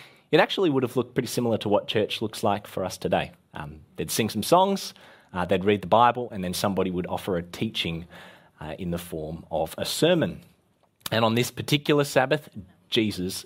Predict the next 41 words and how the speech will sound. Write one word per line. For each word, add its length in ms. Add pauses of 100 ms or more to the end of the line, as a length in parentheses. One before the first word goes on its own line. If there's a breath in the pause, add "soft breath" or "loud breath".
is 160
giving 560
the 140
sermon. 640 (920 soft breath)
Um, 180
the 140
atmosphere 520
would 120
have 60
been 420 (220)
just, 220 (120)
like, 280
electric. 720 (400)
And 140
people 260
are 40
squeezing 640
in 320 (280 loud breath)
just 200
so 160
they 120
can 160
hear 460
this 220
man 240
teach. 500 (320 loud breath)
Um, 220
everyone's 480
eyes 400
are 140
glued 540 (220)
to 140
Jesus. 640 (460 loud breath)
Um, 160
it 40
would 160
have 80
been 200
one 140
of 100
those 440